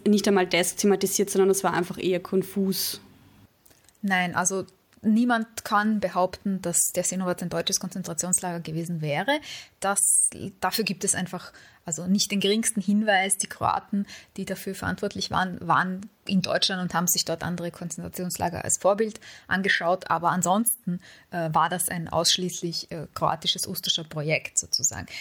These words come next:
Speaker 2: Ähm, es wurde schon gesagt, was dort, äh,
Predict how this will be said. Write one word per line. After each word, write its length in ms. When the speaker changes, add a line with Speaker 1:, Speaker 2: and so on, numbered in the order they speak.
Speaker 2:
Ähm, 300
es 200
wurde 220
schon 240
gesagt, 480
was 260
dort, 360
äh, 280